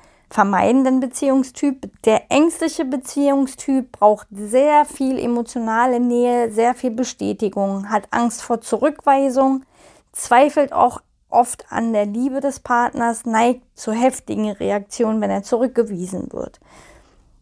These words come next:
Und wenn man sich diese beiden Typen nun anguckt, der eine, der sehr, sehr viel Nähe und Bestätigung und Bindung braucht, während der vermeidende Typ Nähe als Angriff auf seine Freiheit empfindet und er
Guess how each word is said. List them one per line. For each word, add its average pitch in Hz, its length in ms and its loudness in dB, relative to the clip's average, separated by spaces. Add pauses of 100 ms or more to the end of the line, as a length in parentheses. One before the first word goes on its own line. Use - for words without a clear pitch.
(100)
Und 220 200 2
wenn 226 140 4
man 240 280 0 (540)
sich 220 280 -8
diese 302 280 0
beiden 294 320 4
Typen 285 360 -2
nun 226 160 -4
anguckt, 302 480 -2
der - 120 0
eine, 269 340 2
der 233 240 0
sehr, 269 320 2
sehr 254 180 0
viel 247 180 -4
Nähe 262 500 2
und 226 240 -4
Bestätigung 247 840 -4
und 226 240 0
Bindung 262 520 4
braucht, - 640 0
während 220 240 4
der 233 100 2
vermeidende 247 760 2
Typ 339 420 -2 (160)
Nähe 262 540 6
als 220 260 0
Angriff 294 460 0
auf 208 160 -4
seine 214 300 -2
Freiheit 226 500 0
empfindet 277 680 0
und 226 340 -4 (240)
er 233 480 6